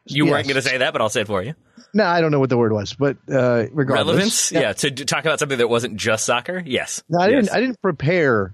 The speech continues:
Speaker 2: a baby, a famous baby Eleven
Speaker 1: Mm.
Speaker 2: for this. I didn't come with like, "Okay, there's my left back."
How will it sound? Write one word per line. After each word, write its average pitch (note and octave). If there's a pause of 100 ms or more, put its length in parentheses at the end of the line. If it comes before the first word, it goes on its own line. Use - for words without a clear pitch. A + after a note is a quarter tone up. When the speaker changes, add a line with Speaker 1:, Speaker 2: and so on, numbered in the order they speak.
(100)
Speaker 2:
a B2+
baby, B2
a B2
famous B2+
baby A2
Eleven G#2
Speaker 1:
Mm. -
Speaker 2:
for A2+
this. -
I A#2+
didn't D3+
come D3+
with B2+
like, A#2
"Okay, C3+
there's B2
my C3+
left D#3
back." A2+